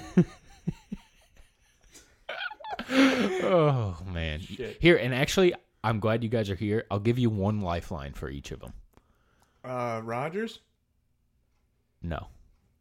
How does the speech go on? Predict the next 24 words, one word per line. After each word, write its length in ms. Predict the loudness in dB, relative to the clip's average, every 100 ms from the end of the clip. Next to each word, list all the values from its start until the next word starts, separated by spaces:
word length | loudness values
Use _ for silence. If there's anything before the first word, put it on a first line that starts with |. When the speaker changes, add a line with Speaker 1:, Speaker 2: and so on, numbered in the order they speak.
| _ _ _ _ _ _ _ -20 _ -16
Speaker 2:
Good 120 | -10
Speaker 1:
So 140 | -2 0
you 80 |
Speaker 2:
Lord. 120 | 2 2
Speaker 1:
gotta 220 | 2 2
hit 180 | 0 -2
these 200 | -4 -2
next 260 | -4 -4
three. 260 | -6 -6 -6
Speaker 2:
Oh, 300 | -8 -4 -4
<laughs> 40 | -2
I'm 260 | 0 2
already 400 | 4 4 4 4
out. 380 | 6 6 4 -2 -18 _ _ _ _ _ _ -20 -20 -20 _ _ _ _ _ _ _ _ _ _ _ -20
Good 200 | -20 -20 -20
Lord. 260 | -20 -20 -16 -4
Oh, 160 | -4 -2
Goff? 460 | 0 2 0 -2 -18 -20 -10
Speaker 1:
Goff 280 | -4 -4 -2
is 140 | -4 -6
one. 420 | -8 -8 -8 -14 -20 -12
Has 180 | -10
seventeen 640 | -8 -6 -6 -6 -8 -8 -8
twenty-seven. 680 | -8 -8 -8 -8 -10 -10